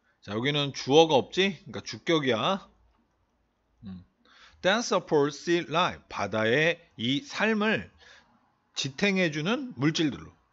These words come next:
They provide additional place. 그것들은, 이 조각상들은 추가적인 장소를 제공합니다. For plant and animal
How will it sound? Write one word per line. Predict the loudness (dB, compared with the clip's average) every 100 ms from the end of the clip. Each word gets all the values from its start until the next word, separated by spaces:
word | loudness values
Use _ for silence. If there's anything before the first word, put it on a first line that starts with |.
| _ -20 _
They | 0 2
provide | 2 2 2 0 -4 -4
additional | -2 -2 -4 -4 -6
place. | -4 -4 -6 -16 _ _ -20 -18 -6
그것들은, | 2 4 4 0 -2 -6 -8
이 | -4 0
조각상들은 | 4 4 4 -4 -2 0 -2 -4 -10 -20 -20 -12
추가적인 | -6 0 2 2 0 -2 -2
장소를 | -4 -4 0 0 0
제공합니다. | 0 -2 -2 -4 -6 -10 -14 -6
For | -4 -2
plant | -2 -2 -2 -6 -6
and | -4 -4 -4
animal | -4 -4 -6